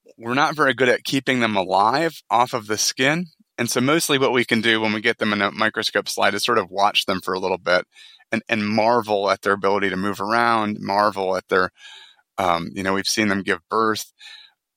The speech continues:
And s-, so that's not so much how we s-, we study them as it is j-, just how we engage at their scale. F-, far more often now what we do, and this is what we've done with, uh, Michelle Trautwein at the California Academy of Sciences,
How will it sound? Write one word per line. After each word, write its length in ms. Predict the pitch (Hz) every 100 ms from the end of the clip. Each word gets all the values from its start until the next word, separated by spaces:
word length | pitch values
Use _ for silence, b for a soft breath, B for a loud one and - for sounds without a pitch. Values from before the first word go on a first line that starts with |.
| -
And 80 | 113
s-, 140 | -
so 200 | - 131 123
that's 260 | 135 -
not 180 | 139 113
so 120 | 131
much 180 | 127 117
how 120 | 117
we 100 | 104
s-, 180 | 101 - - 113
we 100 | 107
study 380 | - 117 113
them 220 | 107 101 95
as 160 | 101
it 100 | 101
is 280 | 98 98 -
j-, 180 | - 110 -
just 240 | 117 113 -
how 180 | 107 104
we 160 | 107
engage 640 | 101 92 98 101 101 - -
at 140 | 101
their 180 | - 90
scale. 580 | - - 92 85 85 98 _ B B B B B B -
F-, 100 | -
far 320 | - 151 156
more 240 | 143 123 107
often 400 | 101 - 98 107
now 260 | 110 117
what 160 | 101 67
we 140 | 92
do, 420 | 87 87 90 87 82 _ _ _ _ _ _ - -
and 120 | 113
this 160 | 113
is 100 | 107
what 120 | 110 98
we've 120 | 92
done 220 | 98 95
with, 100 | 92 -
uh, 360 | 95 87 85 85 _
Michelle 360 | 104 104 117 104
Trautwein 520 | - 101 87 98 92
at 160 | 92 -
the 200 | 90 - -
California 420 | 107 101 98 95
Academy 300 | 92 98 90
of 80 | 92
Sciences, 680 | - 143 131 - 104 98